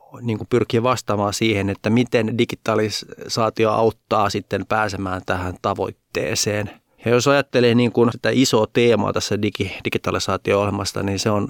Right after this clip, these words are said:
palvelutarvetta ennakoiva kaupunki, että miten kaupunki tulevaisuudessa voi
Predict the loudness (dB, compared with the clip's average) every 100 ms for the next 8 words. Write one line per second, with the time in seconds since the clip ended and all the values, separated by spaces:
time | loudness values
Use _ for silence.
0 | -8 -4 0 0 -2 -2 -2 -2 -6 -6
1 | -4 -2 -2 -2 0 0 0 0 -2 -4
2 | -4 -4 -4 -2 -2 -2 -2 -2 -2 -2
3 | -6 -6 -8 _ _ 0 2 4 2 0
4 | 0 -2 0 0 0 -4 -10 -4 2 2